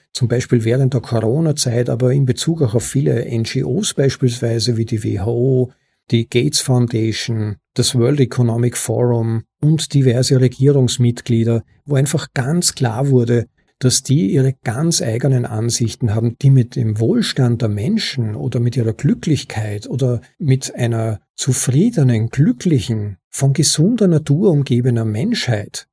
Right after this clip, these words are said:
absolut nichts zu tun haben, entgegen allen Lippenbekenntnissen, die man von diesen Menschen und Organisationen immer wieder zu hören bekommt.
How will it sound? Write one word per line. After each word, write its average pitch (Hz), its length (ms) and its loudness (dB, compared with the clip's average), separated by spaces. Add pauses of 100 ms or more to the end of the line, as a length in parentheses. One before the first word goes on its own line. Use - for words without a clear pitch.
(120)
absolut 135 720 2
nichts 131 500 2
zu 135 140 2
tun 135 340 4
haben, 104 320 -4
entgegen 165 540 2
allen 147 320 0
Lippenbekenntnissen, 117 1300 0
die 131 80 4
man 131 160 4
von 120 160 2
diesen 113 280 0
Menschen 110 400 -2
und 110 120 0
Organisationen 107 840 -2
immer 98 240 -6
wieder 98 200 -8
zu 95 180 -6
hören 101 220 -8
bekommt. - 480 -14